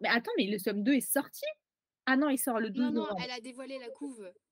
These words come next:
Speaker 1: Oui, voilà, il sort le douze novembre. Elle est trop belle, la couve. Mais franchement,
Speaker 2: Ouais.
Speaker 1: même le ver-, le... la version normale de ce livre, la couve est trop,
Speaker 2: De
Speaker 1: trop
Speaker 2: ouf.
Speaker 1: belle.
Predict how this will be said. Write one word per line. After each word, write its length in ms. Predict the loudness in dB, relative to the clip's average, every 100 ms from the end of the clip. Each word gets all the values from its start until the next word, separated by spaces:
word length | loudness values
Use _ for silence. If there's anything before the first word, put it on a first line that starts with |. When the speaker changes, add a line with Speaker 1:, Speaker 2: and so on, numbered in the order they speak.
| _
Speaker 1:
Oui, 160 | -2 0
voilà, 200 | 0 -2
il 80 | -4
sort 180 | -6 -4
le 100 | -4
douze 100 | -6
novembre. 160 | -6 0
Elle 100 | 0
est 100 | -2
trop 280 | 0 4
belle, 180 | 6 4
la 100 | 2
couve. 140 | 0 2
Mais 80 | 2
franchement, 220 | 0 -4 -2
Speaker 2:
Ouais. 180 | 2 2
Speaker 1:
même 100 | 2
le 60 |
ver-, 200 | 2 0
le... 220 | 0 0 0
la 120 | 0
version 240 | -2 -4
normale 380 | 0 2 4 4
de 100 | 2
ce 140 | -2
livre, 180 | 0 2
la 100 | 2
couve 160 | -2 -4
est 100 | -6
trop, 160 | -4
Speaker 2:
De 80 | -2
Speaker 1:
trop 80 | -2
Speaker 2:
ouf. 60 | -4
Speaker 1:
belle. 160 | -6